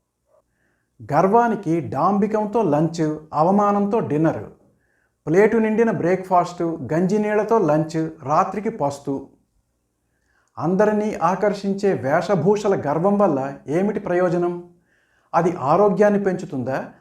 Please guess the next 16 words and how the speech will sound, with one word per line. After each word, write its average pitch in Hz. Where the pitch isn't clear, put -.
దుఃఖాన్ని 170
తగ్గిస్తుందా? 135
మీ 180
విలువను 208
పెంచుతుందనుకోకండి, 185
అది 156
పెంచేది 160
అసూయను. 139
అసూయ 170
ఆపదలను 196
ఆహ్వానిస్తుంది. 135
అటువంటప్పుడు 160
గొప్పల 156
కోసం 220
అప్పులు 143
చేయడం 180